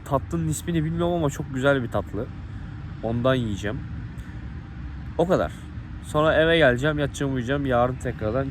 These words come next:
çalışacağım. Bizim, biz dört kardeşiz. İki kız, iki erkek.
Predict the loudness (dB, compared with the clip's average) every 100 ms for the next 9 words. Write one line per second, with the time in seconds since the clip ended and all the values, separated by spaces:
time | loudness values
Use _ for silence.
0 | -4 -4 -4 -4 -6 -6 -10 -10 -10 -12
1 | -12 -10 -10 -12 -12 -12 -12 -12 -12 -12
2 | -12 -12 -10 -10 -6 -2 0 0 -2 -4
3 | 0 2 2 4 4 4 -2 -6 -6 -6
4 | -6 -4 -4 -2 0 0 0 -4